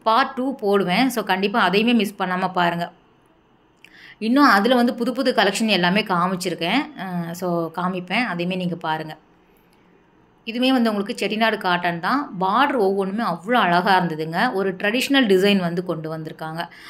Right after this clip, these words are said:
மாங்காய் டிசைன், எலிஃபண்ட் டிசைன்ஸ், அ, ஒரு ராணி, அ, குதிரை மேல போற மாதிரி. So நிறைய டிசைன்ஸ் வந்து ரொம்ப டிஃப்ரெண்ட்டாவே இருந்தது. பிரைஸ் பார்க்குறது வந்து எட்நூத்தி முப்பதுல இருந்து தொள்ளாயிரத்தி பத்து ரூபாய் வரைக்கும் நம்ம பார்த்துடலாம். நல்லா இருந்தது. ஒரு டபுள் பார்டர் மாடல்ல கொடுத்துருக்காங்க.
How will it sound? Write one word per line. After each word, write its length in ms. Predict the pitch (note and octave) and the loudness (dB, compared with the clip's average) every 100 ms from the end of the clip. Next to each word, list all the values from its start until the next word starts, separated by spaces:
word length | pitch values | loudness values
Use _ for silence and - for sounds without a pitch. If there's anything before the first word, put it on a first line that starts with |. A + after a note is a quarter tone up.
| - | -12
மாங்காய் 400 | F3 F3+ F3+ F3 | -4 -2 2 2
டிசைன், 320 | F3 E3+ F3 F3 | 2 0 0 2
எலிஃபண்ட் 320 | F#3 F#3 F#3 F3+ | 2 2 0 0
டிசைன்ஸ், 420 | F3 F3 F3 F3+ F3 F3 - - - | 0 0 -2 -4 -6 -8 -20 -20 -8
அ, 140 | E3+ F3 | -2 0
ஒரு 400 | F3 F3 F3 E3+ | 2 4 4 4
ராணி, 560 | F3 F3+ F#3 F#3 F3+ E3+ | 2 2 0 -4 -6 -6
அ, 80 | F3 | -6
குதிரை 280 | F3+ F#3+ | -2 -2
மேல 220 | F#3 F3 F3 | 0 0 0
போற 300 | F3 E3+ E3 | -2 -4 -4
மாதிரி. 440 | E3 E3 E3 F3 | -4 -4 -4 -6
So 160 | - G3+ | -10 -8
நிறைய 280 | G3 G#3+ B3+ | -6 -4 0
டிசைன்ஸ் 400 | G3+ G3 A3+ A#3 | 2 2 2 0
வந்து 220 | F#3 F#3 | -2 0
ரொம்ப 200 | F3+ F3+ | 0 0
டிஃப்ரெண்ட்டாவே 540 | F3+ F3 F#3+ F#3 F3+ | -2 -4 -4 0 2
இருந்தது. 400 | F3 E3+ D#3+ E3 D4 F4 - - - - - | 2 -2 -4 -4 -6 -6 -12 -20 -20 -18 0
பிரைஸ் 300 | A3+ C4 - | 2 2 0
பார்க்குறது 440 | A3 G#3+ A3 A3+ G#3 | 2 2 0 -2 -2
வந்து 240 | G3 B3 | -2 0
எட்நூத்தி 440 | B3 G3 A#3 A3+ A#3 | 0 0 -4 -8 -6
முப்பதுல 320 | F#3+ F#3+ G#3 F#3+ F3+ | -6 -4 -2 0 0
இருந்து 240 | F3 A3 - | 0 -4 -2
தொள்ளாயிரத்தி 480 | G#3+ F3+ F#3+ F#3 F#3+ | 0 2 2 -2 -6
பத்து 220 | D#3+ E3+ | -8 -6
ரூபாய் 160 | F3 | -4
வரைக்கும் 300 | E3 E3 E3+ | -4 -4 -8
நம்ம 120 | D#3+ D#3+ | -10 -12
பார்த்துடலாம். 460 | D#3+ D#3 D#3+ E3 - _ _ _ _ _ _ _ _ _ _ | -14 -14 -16 -18 -20 _ _ _ _ _ _ _ _ _ _
நல்லா 200 | G3+ G#3 | -2 2
இருந்தது. 240 | A3 F#3+ F3+ | 2 4 2
ஒரு 160 | F#3+ | 4
டபுள் 320 | F#3+ F3+ G3 | 4 4 4
பார்டர் 340 | F#3 F#3 F3+ F3+ | 4 4 4 2
மாடல்ல 260 | E3+ E3+ E3+ | 2 2 -2
கொடுத்துருக்காங்க. 480 | E3+ F3 E3+ E3+ | -6 -8 -6 -4